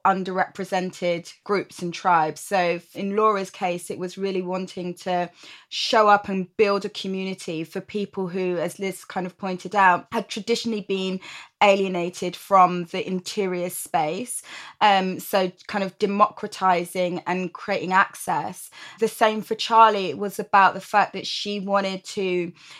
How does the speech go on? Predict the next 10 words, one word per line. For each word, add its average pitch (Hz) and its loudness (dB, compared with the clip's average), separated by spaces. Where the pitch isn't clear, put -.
to 208 2
create 233 2
more 233 2
visibility 214 -2
on 196 4
all 220 -2
different 214 -6
types - 0
of 190 -10
women 175 -6